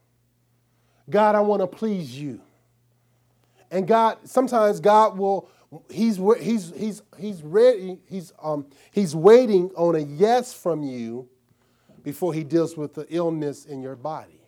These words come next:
Are you with me? He's waiting for that yes or that yieldingness in that area before he release the, releases those finances.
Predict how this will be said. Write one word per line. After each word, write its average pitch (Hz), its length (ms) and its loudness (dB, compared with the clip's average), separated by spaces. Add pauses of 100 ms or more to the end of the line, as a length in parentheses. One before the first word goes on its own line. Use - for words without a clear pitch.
(1400)
Are 123 100 -16
you 127 120 -12
with 143 180 -10
me? - 260 -20 (1500)
He's 185 200 -4
waiting 247 280 6
for 226 180 -2
that 180 260 0
yes 180 500 2
or 170 140 -4
that 160 220 0
yieldingness 170 760 -4
in 156 180 -6
that 151 220 -4
area 165 640 -2 (760)
before 175 420 -2
he 165 200 -6
release 160 400 -4
the, - 220 -14
releases 156 460 -8
those 139 220 -10
finances. 143 720 -16